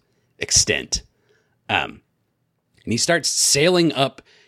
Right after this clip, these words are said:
in the air on one of these, these pillars of wind, and he smacks into the underside of one of the rocks and, uh, floats back down to the ground and looks back up and kinda thinks about it for a minute. And then, uh, he flies, like, partway up one of the wind chutes and, like, lands on a platform and then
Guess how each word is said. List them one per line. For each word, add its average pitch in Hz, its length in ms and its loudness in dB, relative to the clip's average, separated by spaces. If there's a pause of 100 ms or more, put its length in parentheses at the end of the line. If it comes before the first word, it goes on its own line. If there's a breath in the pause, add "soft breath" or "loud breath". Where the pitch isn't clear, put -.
(140)
in 147 200 2
the 131 200 2
air 127 220 4
on 120 140 2
one 127 120 2
of 123 60 0
these, 117 200 0
these 117 180 -4
pillars 127 460 0
of 92 100 -4
wind, 113 260 0
and 104 80 -2
he 107 80 -2
smacks 127 600 2
into 127 180 2
the 120 160 -4
underside 117 600 0
of 104 100 -4
one 110 100 -6
of 113 60 -6
the 104 80 -4
rocks 92 540 0 (460 loud breath)
and, 92 340 -4
uh, 85 180 -2
floats 135 420 0
back 113 280 0
down 101 240 0
to 101 60 -2
the 95 80 -6
ground 90 420 -4
and 80 240 -8
looks 131 220 0
back 107 260 -2
up - 80 -6
and 98 120 -6
kinda 107 200 -4
thinks - 460 -2
about 82 240 -2
it - 100 -10
for 95 140 -2
a 87 40 -6
minute. 82 320 -6 (460 loud breath)
And 104 220 0
then, 113 340 2
uh, 98 420 2
he 117 360 -2
flies, 143 600 0
like, 110 220 -4
partway 175 600 2
up 165 200 0
one 147 180 2
of 151 60 -2
the 151 80 0
wind 151 240 -2
chutes 160 420 -4
and, 110 120 -4
like, 92 160 -6
lands 120 360 -2
on 120 100 0
a 104 40 -4
platform 117 680 -2
and 95 120 0
then 95 180 -2